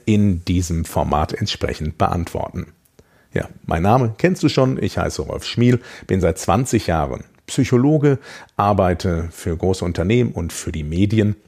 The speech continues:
Möglicherweise kennst du mich aus Sat eins oder, äh, aus dem W D R oder A R D oder Z D F,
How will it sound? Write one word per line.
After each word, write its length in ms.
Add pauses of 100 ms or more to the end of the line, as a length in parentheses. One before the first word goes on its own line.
(100)
Möglicherweise 680
kennst 280
du 40
mich 220
aus 360
Sat 280
eins 400
oder, 340 (340)
äh, 60
aus 200
dem 140
W 60
D 60
R 200
oder 200
A 140
R 100
D 120
oder 140
Z 240
D 60
F, 340